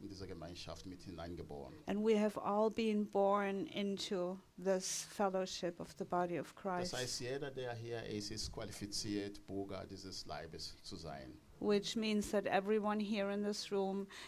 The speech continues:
Speaker 2: is qualified to be a citizen of, of this, uh, body
Speaker 1: Und
Speaker 2: of
Speaker 1: kein
Speaker 2: Christ.
Speaker 1: ist, hat, ist ein unnützes Objekt. Jeder hat seine Gabe, jeder hat eine Rolle zu spielen.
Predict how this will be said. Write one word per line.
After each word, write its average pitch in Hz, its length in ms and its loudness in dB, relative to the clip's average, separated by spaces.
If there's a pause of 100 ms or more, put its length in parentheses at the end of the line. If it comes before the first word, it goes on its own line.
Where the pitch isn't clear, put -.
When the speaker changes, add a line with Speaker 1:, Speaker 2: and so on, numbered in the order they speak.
(100)
Speaker 2:
is 175 240 4
qualified 190 800 4
to 220 100 -4
be 190 180 2
a 185 60 2
citizen 185 800 0 (120)
of, 185 140 -6 (160)
of 175 220 -10
this, - 360 -4
uh, - 160 -4
body 185 480 0 (300)
Speaker 1:
Und 127 260 -4
Speaker 2:
of 180 80 0
Speaker 1:
kein 139 400 8
Speaker 2:
Christ. - 240 -8
Speaker 1:
ist, - 440 -2
hat, 139 280 -6
ist - 300 -4
ein 127 200 -4
unnützes 127 720 -2
Objekt. 92 680 -8
Jeder 120 560 -4
hat 107 180 -6
seine 98 340 -6 (800)
Gabe, 131 500 -2
jeder 120 460 -6
hat 110 180 -6
eine 107 180 -4
Rolle 98 240 -4
zu - 180 -6
spielen. - 460 -8